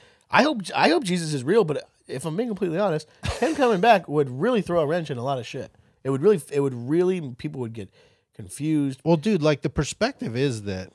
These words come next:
Speaker 2: that we would go to heaven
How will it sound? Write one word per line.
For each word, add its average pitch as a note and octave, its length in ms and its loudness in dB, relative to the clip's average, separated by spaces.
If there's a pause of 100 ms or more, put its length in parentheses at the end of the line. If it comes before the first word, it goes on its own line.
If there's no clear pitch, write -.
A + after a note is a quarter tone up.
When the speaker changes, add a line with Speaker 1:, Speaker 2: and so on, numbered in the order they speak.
(560)
Speaker 2:
that A2 360 -6
we C3 140 0
would A#2+ 220 -2
go A2+ 260 2
to F#2+ 400 -8
heaven F2+ 380 -8